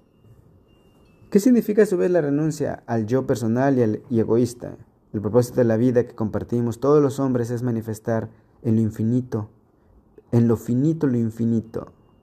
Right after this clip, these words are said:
llevar lo divino al humano y dar la expresión individual a nuestras cualidades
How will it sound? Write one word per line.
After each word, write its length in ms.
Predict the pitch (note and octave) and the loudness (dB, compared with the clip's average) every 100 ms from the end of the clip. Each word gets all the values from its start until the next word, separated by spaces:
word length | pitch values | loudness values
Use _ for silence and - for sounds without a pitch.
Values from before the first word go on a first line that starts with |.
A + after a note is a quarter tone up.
| _ _ _ _ _ _ _ - _ - | _ _ _ _ _ _ _ -20 _ 0
llevar 340 | A2 A2+ B2 | 4 6 4
lo 100 | B2+ | 4
divino 500 | A2+ A2 B2+ B2+ A#2 | 2 2 2 2 0
al 100 | G#2 | 0
humano 460 | G#2+ A2+ A2 G#2 - _ _ - _ | 0 0 0 -4 -10 _ _ -20 _
y 60 | A#2 | 0
dar 140 | A2+ | 2
la 80 | B2+ | 2
expresión 500 | B2+ - G#2+ - B2 | -2 -4 -6 -2 0
individual 640 | A#2 A2 G#2+ A#2 A#2+ D3+ D#3 _ _ _ - | 2 0 2 2 2 0 -8 _ _ _ -8
a 80 | A2 | -4
nuestras 400 | A2 G#2 G#2+ - | -4 -4 -10 -8
cualidades 580 | G#2+ G#2+ A2 G#2+ G#2 | -4 -2 -2 -2 -6